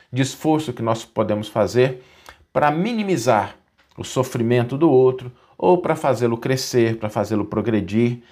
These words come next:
E aí a gente pode pensar no trabalho que a gente realiza, no dinheiro que a gente movimenta,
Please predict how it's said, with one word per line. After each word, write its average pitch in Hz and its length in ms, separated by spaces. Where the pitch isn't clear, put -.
E 339 100
aí 175 380
a - 80
gente 165 200
pode 151 260
pensar 123 680
no 131 140
trabalho 117 560
que 110 100
a 98 60
gente 98 220
realiza, 107 920
no 110 200
dinheiro 120 420
que 117 80
a 104 40
gente 104 260
movimenta, 107 1040